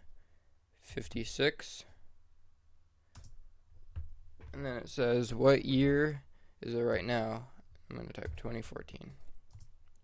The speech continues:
So it says, "You would be a hundred ninety-six in twenty fifty-six."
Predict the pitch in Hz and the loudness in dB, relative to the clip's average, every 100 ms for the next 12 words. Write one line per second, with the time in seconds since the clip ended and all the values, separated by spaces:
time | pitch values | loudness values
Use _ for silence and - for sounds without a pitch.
0 | - - - - - - - - - - | -14 -10 -8 -10 -12 -14 -16 -18 -20 -20
1 | - - _ _ _ - - 120 - 123 | -20 -20 _ _ _ -6 4 4 6 4
2 | 117 123 147 151 139 131 131 127 - - | 4 4 2 4 4 6 8 6 2 -4
3 | 120 135 139 143 139 131 127 - 131 123 | 2 4 4 2 2 0 -2 -2 0 -2
4 | - - - - _ _ - 113 113 113 | -4 -12 -14 -18 _ _ -2 2 4 2
5 | 113 - - - - - 131 131 - 123 | -2 -10 -20 -20 -2 2 4 2 2 -2
6 | - 120 - - - - - | 0 -2 -2 -4 -6 -10 -16